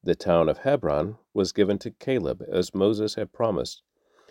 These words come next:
and Caleb drove out the people living there, who were descendants of the three sons of Anak.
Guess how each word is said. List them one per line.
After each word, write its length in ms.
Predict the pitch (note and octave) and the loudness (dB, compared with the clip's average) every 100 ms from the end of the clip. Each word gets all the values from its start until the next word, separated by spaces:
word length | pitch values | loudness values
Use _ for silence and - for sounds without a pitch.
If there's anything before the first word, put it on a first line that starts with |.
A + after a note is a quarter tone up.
| _ _ | _ _
and 160 | F#2 F2+ | -4 -2
Caleb 480 | - B2 G2+ D#2+ E2 | 0 2 2 2 2
drove 440 | G2+ B2+ C3+ B2+ - _ _ | 4 4 2 -4 -20 _ _
out 260 | G#2+ A2+ - | 4 4 0
the 80 | - | -8
people 400 | G2 - F#2 F2+ | -6 -2 0 2
living 300 | F#2+ D#2+ C2+ | 0 -2 -8
there, 240 | - - _ _ _ _ _ | -10 -14 _ _ _ _ _
who 160 | A#2 G#2 | 2 4
were 120 | G2 | 4
descendants 640 | E2 - G2 G#2 G2+ - - | 0 -2 -2 -2 -4 -6 -4
of 180 | F#2+ E2+ | 0 0
the 100 | E2 | -2
three 340 | - A2+ A#2 | -4 -6 -4
sons 420 | A2 G2 G2 G2+ - | -2 -2 -2 -4 -2
of 180 | E2 | 0
Anak. 500 | E2+ D#2+ F2 - - | 2 0 -2 -4 -10